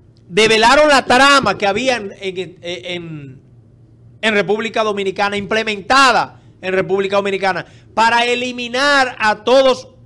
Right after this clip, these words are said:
estos jóvenes pensantes. Estos jóvenes pensantes, con una mentalidad socialista, de progreso.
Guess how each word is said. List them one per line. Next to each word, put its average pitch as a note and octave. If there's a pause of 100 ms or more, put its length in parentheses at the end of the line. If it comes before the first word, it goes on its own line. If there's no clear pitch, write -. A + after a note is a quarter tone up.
(340)
estos A#3+
jóvenes A#3
pensantes. F#3 (3750)
Estos E3+
jóvenes A#3
pensantes, A#3+ (1400)
con G#3
una A3
mentalidad A#3+
socialista, A3
de F3
progreso. G3+